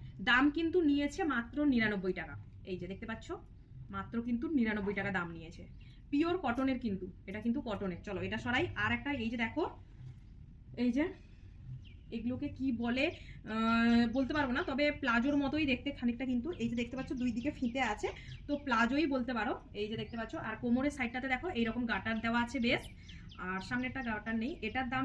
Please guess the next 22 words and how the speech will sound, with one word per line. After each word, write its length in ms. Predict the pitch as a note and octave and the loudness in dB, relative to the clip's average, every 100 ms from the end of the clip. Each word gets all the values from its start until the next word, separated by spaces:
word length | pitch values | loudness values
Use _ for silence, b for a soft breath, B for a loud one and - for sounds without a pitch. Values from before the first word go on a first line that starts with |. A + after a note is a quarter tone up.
| C#4 | 2
নিয়েছে 220 | C#4 D#4+ C#4+ | 0 0 0
কিন্তু 160 | C#4 - A3+ | 0 0 -2
একশো 220 | A#3 - D#4 | -2 -2 0
নিরানব্বই 400 | B3 G#3+ G3 F#3 D#3 | 2 2 0 -2 -4
টাকা, 140 | D3 C#3 - B B B - | -8 -12 -16 B B B -4
এই 60 | G3 F#3+ | -2 -2
যে 60 | G3+ | -4
দেখতে 160 | A#3 A#3+ | -2 -4
পাচ্ছ 160 | A#3+ F#4 - G3+ | -4 -6 -6 -6
একশো 180 | G#3 C4 B3 | -4 0 2
নিরানব্বই 340 | A3 A3 A3+ A#3 | 4 2 0 -2
টাকা, 140 | A3+ A#3 - | -2 -4 -6
টাকা 120 | G#3+ A3 | -6 0
কিন্তু 160 | A#3 A#3 G#3 | 0 0 -2
এটার 180 | A3 G3 | -4 -4
দাম 120 | G3+ G#3+ | -2 0
নিয়েছে। 260 | G#3+ A3 E4 - B B G3 | -2 -2 -2 -4 B B -6
আর 60 | F#3+ | 0
দুই 120 | C#4 D4 | 2 2
সাইডে 200 | B3+ A3+ A#3 | 0 -2 0
বেশ 100 | D#4+ - | -2 0
সুন্দর 280 | C4 A#3+ C4 | 4 4 4